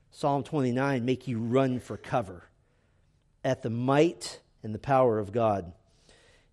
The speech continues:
And David then is calling to the angels to fulfill the very first and the primary duty of all created beings,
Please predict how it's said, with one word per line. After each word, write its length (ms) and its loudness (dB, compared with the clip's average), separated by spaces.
And 120 -10
David 380 4
then 180 4
is 120 -6
calling 400 4
to 80 -2
the 160 2
angels 340 -2
to 120 -2
fulfill 500 4
the 100 2
very 240 2
first 400 2
and 120 0
the 60 -6
primary 540 0
duty 420 0
of 160 -2
all 380 4
created 580 4
beings, 540 -2